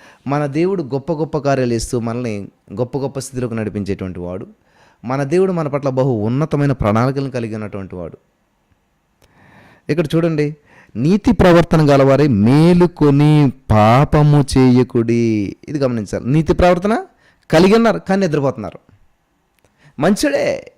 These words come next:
కానీ లేవలేకపోతున్నాడు. మంచోడే, కానీ చదవలేకపోతున్నాడు. మంచోడే, ఆ, నీతిమంతుడే, కానీ మేలుకొలుపు లేదు. నీతిమంతులమే,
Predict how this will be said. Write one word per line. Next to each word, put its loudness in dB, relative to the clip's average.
కానీ -2
లేవలేకపోతున్నాడు. -2
మంచోడే, -2
కానీ -6
చదవలేకపోతున్నాడు. -6
మంచోడే, 0
ఆ, -6
నీతిమంతుడే, 2
కానీ 0
మేలుకొలుపు -2
లేదు. -2
నీతిమంతులమే, 0